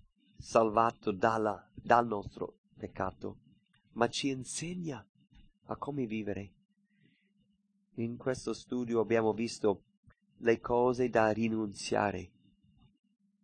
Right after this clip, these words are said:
l'impietà, che vuol dire proprio il fatto di non vivere con riverenza per Dio, e ci insegna a rinunziare anche alle mondane concupiscenze.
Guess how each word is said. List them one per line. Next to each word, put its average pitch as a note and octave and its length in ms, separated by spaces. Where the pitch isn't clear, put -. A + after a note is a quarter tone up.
l'impietà, A#2+ 760
che - 140
vuol D3 120
dire F#3+ 240
proprio D#3+ 380
il A#2 120
fatto - 400
di A#2 100
non B2 320
vivere A#2+ 440
con A#2+ 200
riverenza A2 540
per - 180
Dio, - 340
e C3+ 120
ci G3+ 160
insegna G3+ 480
a D3+ 60
rinunziare E3 680
anche D#3 360
alle A#2+ 320
mondane C3+ 500
concupiscenze. B2 1000